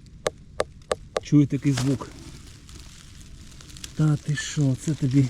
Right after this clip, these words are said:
боровик. А тут який красень стоїть он. Або моховик, хто там називає. Ну, цей таки пробитий. Так, давайте ще його так, хоп. Так,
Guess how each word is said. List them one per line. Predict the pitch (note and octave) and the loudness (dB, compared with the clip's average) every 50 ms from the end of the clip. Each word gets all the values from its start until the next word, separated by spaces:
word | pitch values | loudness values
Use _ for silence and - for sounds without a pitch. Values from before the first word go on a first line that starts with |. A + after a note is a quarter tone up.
| - - | 2 0
боровик. | C3+ B2+ D3 C#3+ C#3 C#3 B2+ B2 B2+ B2+ - - - - - - - - - | 2 4 4 6 6 4 4 4 4 2 2 0 -6 -8 -12 -14 -14 -4 -4
А | C3 | -4
тут | - C#3 C#3 A#2+ | -2 -2 -2 -2
який | B2+ - - D3+ | -2 -6 -6 -6
красень | - - D3+ D3+ D3 - E3+ D3+ C#3 | -2 0 0 0 0 0 0 -2 -2
стоїть | - - E3 D3+ D3+ D3+ - - | -4 -6 -6 -6 -4 -6 -4 -4
он. | D#3+ - - - - - - - - - - - - - - - - - - - - - - - - - - - - - - - - - - - - - - - - - | -4 -4 -4 -10 -16 -20 -20 -20 -20 -18 -16 -16 -16 -16 -16 -14 -12 -12 -12 -12 -12 -12 -12 -12 -12 -14 -14 -14 -14 -14 -14 -14 -16 -16 -18 -20 -20 -20 -20 -20 -20 -14
Або | - D3+ F3 A3 | -10 -8 -6 -4
моховик, | F#3 D3 B2 - C3 A2+ C3+ D#3+ - | -4 -4 -4 -6 -8 -8 -8 -8 -10
хто | - - C#3+ | -10 -14 -10
там | - - C#3+ | -8 -4 -4
називає. | C#3 C3+ A#2 C3 C3+ C3 B2+ B2+ C3 A#2+ - _ _ _ - | -4 -6 -6 -10 -12 -10 -10 -10 -12 -12 -16 _ _ _ -18
Ну, | C#3 C3 - | -18 -16 -14
цей | - C3 | -14 -16
таки | - A#2+ - - A#2+ | -16 -14 -14 -14 -14
пробитий. | - A#2+ A#2+ A#2+ A2 B2 B2 - F3+ F3+ D#3+ - - - - - - - - - - - - - - - - - - - - - - - - | -12 -10 -10 -8 -6 -8 -6 -6 -8 -10 -10 -12 -18 -20 -20 -20 -20 -20 -20 -20 -20 -20 -20 -20 -20 -20 -20 -20 -20 -20 -20 -20 -20 -16 -12
Так, | A#2+ | -10
давайте | A#2+ A#2 A#2+ A#2 A#2 A#2 A2 - A2+ | -8 -8 -6 -6 -6 -8 -8 -10 -12
ще | - - - C3+ | -14 -8 -6 -4
його | C3+ C#3 D3 D#3 D3+ - | -4 -4 -4 -4 -6 -8
так, | - C#3 - | -10 -12 -14
хоп. | - - F3 F#3 - - - - - - - - - - - - - - - - - - - - - - - - - - - - - - | -10 -8 -8 -8 -8 -8 -16 -18 -18 -16 -16 -16 -16 -18 -20 -20 -18 -18 -14 -14 -14 -12 -12 -14 -14 -14 -16 -18 -20 -20 -20 -18 -14 -12
Так, | B2+ - - - | -12 -12 -12 -16